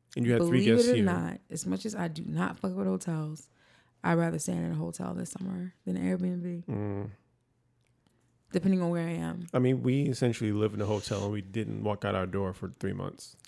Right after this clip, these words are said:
Speaker 2: Right.
Speaker 1: So I don't know if I wanna
Speaker 2: Then I'm not, then I might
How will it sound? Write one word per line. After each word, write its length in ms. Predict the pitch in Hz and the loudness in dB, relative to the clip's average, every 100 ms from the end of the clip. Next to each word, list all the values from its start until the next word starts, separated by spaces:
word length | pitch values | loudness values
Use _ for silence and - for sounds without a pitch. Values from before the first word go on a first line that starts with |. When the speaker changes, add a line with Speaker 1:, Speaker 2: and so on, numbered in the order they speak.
| - | -6
Speaker 2:
Right. 280 | 165 160 - | -4 -4 -8
Speaker 1:
So 380 | - - 107 85 - | -8 0 0 0 -4
I 60 | |
don't 120 | 55 | -2
know 60 | - | -2
if 100 | - | -2
I 40 | |
wanna 320 | 110 117 - - _ _ _ | -2 -2 -6 -10 _ _ _
Speaker 2:
Then 160 | - 170 | -2 2
I'm 140 | 170 | 2
not, 300 | 165 160 - | 2 -2 -2
then 160 | 180 165 | -2 0
I 100 | 160 | 0
might 300 | 160 160 | 0 -2